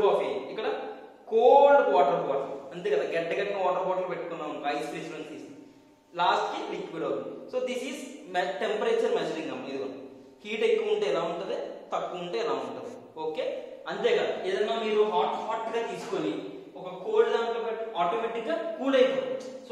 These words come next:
అక్కడ హీట్ అనేది ఏమైపోతుంది? ఎవాపరేట్ అయిపోతుంది. హీట్ ఎవాపరేట్ అయిపోయి హీట్ కాస్త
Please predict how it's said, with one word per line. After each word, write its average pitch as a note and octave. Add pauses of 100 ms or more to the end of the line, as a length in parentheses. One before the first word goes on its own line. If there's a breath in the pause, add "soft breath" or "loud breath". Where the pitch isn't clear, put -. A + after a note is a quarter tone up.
అక్కడ A#3 (120)
హీట్ D#4
అనేది C#4
ఏమైపోతుంది? B3 (140)
ఎవాపరేట్ C4+
అయిపోతుంది. - (500)
హీట్ D4
ఎవాపరేట్ -
అయిపోయి - (120)
హీట్ D4+
కాస్త -